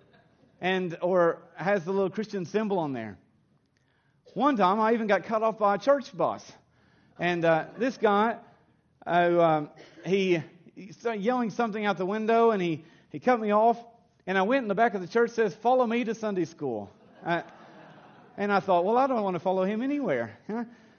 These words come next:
Um, but taking up the cross is more than just having the symbol of Christ or the symbol of the cross with us.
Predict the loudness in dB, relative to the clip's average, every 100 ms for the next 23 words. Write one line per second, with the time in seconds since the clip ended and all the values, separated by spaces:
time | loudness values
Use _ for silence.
0 | -6 -2 0 0 -4 -12 -20 -20 -20 0
1 | 4 4 2 -16 _ _ _ _ _ _
2 | _ _ _ _ _ _ _ _ _ -2
3 | 0 2 0 0 -2 0 4 4 2 -4
4 | 0 2 2 -4 -2 -2 -2 -4 -4 -4
5 | -2 -2 -4 -6 -4 -2 -2 -6 -6 -4
6 | -2 -2 -4 -4 -2 -2 -4 -2 -2 -4
7 | -14